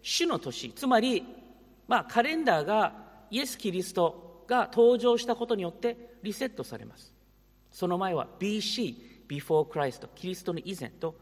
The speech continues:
書かれています。これは米国のジェームス・ケネディさんという方が、もしキリストが誕生しなければという本で紹介したポイントです。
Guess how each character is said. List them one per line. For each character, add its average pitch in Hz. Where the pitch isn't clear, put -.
書 -
か 113
れ 107
て -
い -
ま -
す。 -
こ -
れ 226
は -
米 233
国 233
の 220
ジ 180
ェ 240
ー 240
ム 240
ス・ 233
ケ 262
ネ 254
デ 208
ィ -
さ 180
ん 170
と 196
い 175
う -
方 160
が、 175
も 277
し -
キ 269
リ 302
ス -
ト 277
が -
誕 269
生 269
し -
な 247
け 254
れ 156
ば -
と 202
い 208
う 202
本 208
で 226
紹 175
介 147
し -
た 170
ポ 123
イ -
ン -
ト -
で -
す。 -